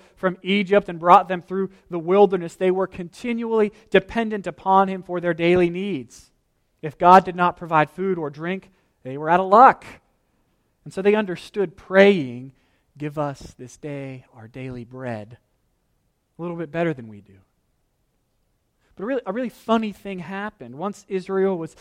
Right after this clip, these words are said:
settled down and was granted prosperity, they became full of fu-, full of food, full of themselves, and forgetful of God. We are like this.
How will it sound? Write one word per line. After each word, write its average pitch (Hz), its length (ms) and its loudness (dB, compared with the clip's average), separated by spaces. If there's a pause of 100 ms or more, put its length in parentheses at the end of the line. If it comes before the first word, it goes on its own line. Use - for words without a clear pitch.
settled 185 520 4
down 175 460 4
and 160 100 -8
was 151 160 -14
granted 180 540 -4
prosperity, 160 1040 -4 (340)
they 185 140 4
became 180 340 -8
full 147 300 -10
of 123 100 -12
fu-, 208 420 -14
full 190 300 2
of 160 100 -6
food, 226 500 -4 (260)
full 202 260 2
of 185 140 4
themselves, 156 1000 0 (580)
and 147 100 -16
forgetful 160 640 -6
of 156 100 -14
God. 170 440 -4 (3000)
We 170 260 -6
are 156 320 -6
like 147 400 -10
this. - 460 -20